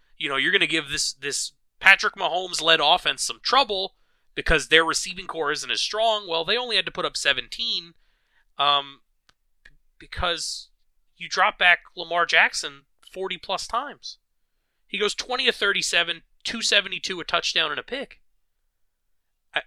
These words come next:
I mean, this is another Lamar Jackson M V P year, right? I say presumptive. We'll talk M V P when we get later, but all things are pointing to the fact that Lamar Jackson is gonna be hoisting another M V P.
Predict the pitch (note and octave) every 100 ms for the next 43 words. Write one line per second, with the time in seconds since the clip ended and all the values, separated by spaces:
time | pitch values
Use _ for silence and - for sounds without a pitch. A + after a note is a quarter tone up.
0 | _ - C#3+ C#3 C#3 C#3 _ _ _ _
1 | _ _ _ _ _ _ B2+ E3 F#3+ D#3+
2 | D3 F3 G#3+ G#3 F#3+ F#3 F3 D#3 D#3+ D#3
3 | C#3+ C3 A#2+ A#2+ G#2+ G2 - _ _ -
4 | A2 - _ _ _ _ _ _ - D3+
5 | - G3 - E3+ D#3 C#3 - F2 G#2 B2+
6 | E3 D3 C3+ C3+ B2 - A#2+ A2+ G#2 G2+
7 | G2 A3 A3+ G3 F#3+ F3+ _ _ _ _
8 | _ _ A#3+ A#3+ - G#3 G3 F#3 D#3+ D#3+
9 | - F#3+ F3 E3 D#3+ C#3+ C3+ B2+ B2+ A#2+
10 | C3+ D3 C3+ B2+ - A#2 A2+ A2 - F3+
11 | - G3 E3+ D3 C3+ A#2 A2 G#2+ - F#2+